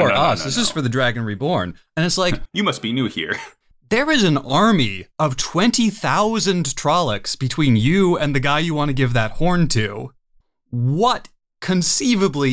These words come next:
Speaker 1: is the purpose of getting the horn now? Either the Trollocs will lose, and you can just give it to him later,
Speaker 2: Mm-hmm.
Speaker 1: or the Trollocs are going to win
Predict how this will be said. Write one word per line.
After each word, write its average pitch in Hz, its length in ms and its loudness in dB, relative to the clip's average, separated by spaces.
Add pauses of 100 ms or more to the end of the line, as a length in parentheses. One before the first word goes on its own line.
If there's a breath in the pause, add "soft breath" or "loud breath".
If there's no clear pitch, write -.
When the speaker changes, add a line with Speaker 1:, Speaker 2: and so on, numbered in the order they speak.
Speaker 1:
is 156 200 2
the 165 120 0
purpose 160 720 0 (260 soft breath)
of 170 260 -2 (120)
getting 202 400 2
the 170 140 2
horn 175 480 2
now? 127 640 0 (840)
Either 214 300 2
the 196 140 0
Trollocs 208 540 0
will 170 260 0
lose, 165 640 0 (240)
and 165 160 0
you 185 100 -2
can 180 140 0
just 147 340 -2
give 135 200 2
it 180 140 -2
to 180 160 0
him 160 200 2
later, 123 580 0
Speaker 2:
Mm-hmm. 104 600 -2
Speaker 1:
or 180 560 2 (140)
the 175 80 2
Trollocs 190 500 0
are 180 100 4
going 170 260 2
to 160 120 -2
win 151 600 0